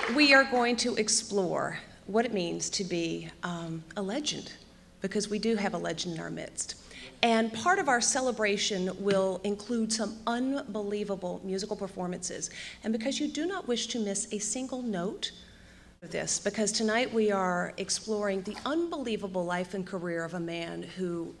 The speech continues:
frankly, staggers me when I look at the accomplishments that he's achieved.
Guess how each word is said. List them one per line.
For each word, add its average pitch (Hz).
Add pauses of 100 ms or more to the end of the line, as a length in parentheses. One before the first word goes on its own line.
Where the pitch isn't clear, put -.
frankly, 240 (100)
staggers 196
me 165
when 170
I 170
look 170
at 170
the 165
accomplishments 160 (320)
that 175
he's 170
achieved. -